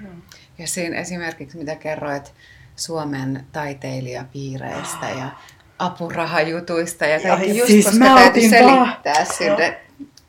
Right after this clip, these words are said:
Speaker 2: kauemmas, niin se oli niin kiinnostavaa.
Speaker 1: Joo. No siitähän mä sain kuulla, kun, ö, Fuusiksen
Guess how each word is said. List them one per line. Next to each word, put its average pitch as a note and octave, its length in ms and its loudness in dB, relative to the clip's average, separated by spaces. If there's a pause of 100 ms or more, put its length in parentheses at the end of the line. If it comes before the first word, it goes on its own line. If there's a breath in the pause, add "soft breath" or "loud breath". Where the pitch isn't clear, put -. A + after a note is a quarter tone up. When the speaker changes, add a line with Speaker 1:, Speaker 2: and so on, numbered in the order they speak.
(100)
Speaker 2:
kauemmas, F3 680 0
niin F3+ 140 -12
se - 140 -6
oli F3 140 -2
niin F#3 200 -4
kiinnostavaa. E3 680 -10
Speaker 1:
Joo. - 140 -14
No F3 140 -12
siitähän F3+ 600 -8
mä D#3 120 -10
sain G3 360 -8
kuulla, D#3 440 -10
kun, C#3 320 -18
ö, G#2+ 340 -20
Fuusiksen C3+ 840 -16